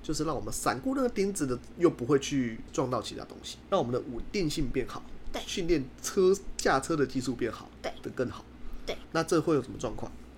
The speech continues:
Speaker 1: 当我们有一天年纪大了，
Speaker 2: 老了。对。
Speaker 1: 或是有其他问题出来的时候，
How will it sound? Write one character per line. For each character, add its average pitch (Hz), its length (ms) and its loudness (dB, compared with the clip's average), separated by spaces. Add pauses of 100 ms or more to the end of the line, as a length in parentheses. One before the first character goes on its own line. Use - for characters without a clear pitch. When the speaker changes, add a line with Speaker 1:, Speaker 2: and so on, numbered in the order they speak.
Speaker 1:
当 185 160 10
我 156 100 12
们 117 220 0
有 117 160 2
一 147 40 2
天 147 420 0
年 220 180 2
纪 135 120 2
大 104 160 2
了， - 20 0
Speaker 2:
老 - 60 -4
了。 - 60 -14 (440)
对。 - 100 -2
Speaker 1:
或 - 60 0
是 151 80 2
有 123 60 2
其 - 120 -6
他 117 120 0
问 156 140 4
题 117 140 -6
出 120 180 -2
来 107 120 -4
的 104 80 -12
时 - 100 -10
候， - 140 -12